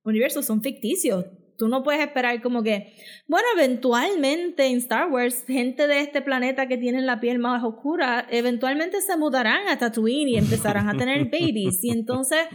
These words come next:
Speaker 1: hará sentido de que veamos personas, este, de diferentes colores en Tatooine, porque hubo una inmigración de este planeta para, como que,
Speaker 2: Sí. Oye, y
Speaker 1: how
Speaker 2: está,
Speaker 1: does
Speaker 2: y,
Speaker 1: this happen?
Speaker 2: y no, o sea, y está el reverse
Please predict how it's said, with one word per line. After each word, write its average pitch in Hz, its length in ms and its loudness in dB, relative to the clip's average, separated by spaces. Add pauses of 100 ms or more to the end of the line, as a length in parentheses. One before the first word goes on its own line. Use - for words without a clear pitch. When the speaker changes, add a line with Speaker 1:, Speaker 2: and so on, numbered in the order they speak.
(340)
Speaker 1:
hará 285 340 2
sentido 302 720 2
de 233 180 0
que 233 140 0
veamos 233 520 2
personas, 233 680 0
este, 240 320 -2
de 220 120 0
diferentes 214 580 -2
colores 214 520 -2
en 208 220 2
Tatooine, 214 480 -4
porque 226 280 -2
hubo 208 160 0
una 254 100 0
inmigración 254 640 -2
de 190 60 -2
este 196 180 -6
planeta 220 400 -4
para, 226 140 -6 (360)
como 220 140 0
que, 214 440 -4
Speaker 2:
Sí. 87 220 -10
Oye, 165 220 0
y 123 140 0
Speaker 1:
how 120 40 2
Speaker 2:
está, 269 180 2
Speaker 1:
does 320 140 2
Speaker 2:
y, 262 80 0
Speaker 1:
this 294 240 -2
happen? 247 340 -4
Speaker 2:
y 143 140 0
no, 139 440 0
o - 120 -12
sea, 120 180 -2
y 120 80 -2
está 113 220 -2
el 113 100 0
reverse 127 640 -2